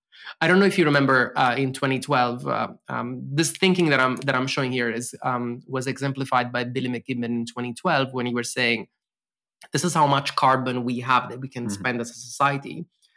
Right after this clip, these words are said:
Speaker 1: And he was looking at the carbon budget of the seven, I believe, seven major oil companies.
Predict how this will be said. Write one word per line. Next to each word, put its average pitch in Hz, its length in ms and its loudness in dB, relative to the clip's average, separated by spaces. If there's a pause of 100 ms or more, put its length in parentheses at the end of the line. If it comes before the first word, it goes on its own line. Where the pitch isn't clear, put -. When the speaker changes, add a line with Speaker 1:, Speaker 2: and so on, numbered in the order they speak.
(220)
Speaker 1:
And 131 120 0
he 135 60 2
was 135 160 -2
looking 156 380 0
at 127 160 -2
the 123 60 -8
carbon 127 460 -2
budget 127 520 0
of 123 240 -4
the 120 180 -8 (240)
seven, 135 460 -4
I 113 80 -4
believe, 120 260 -8
seven 117 480 -8
major 127 320 -6
oil 117 140 -4
companies. 151 640 -4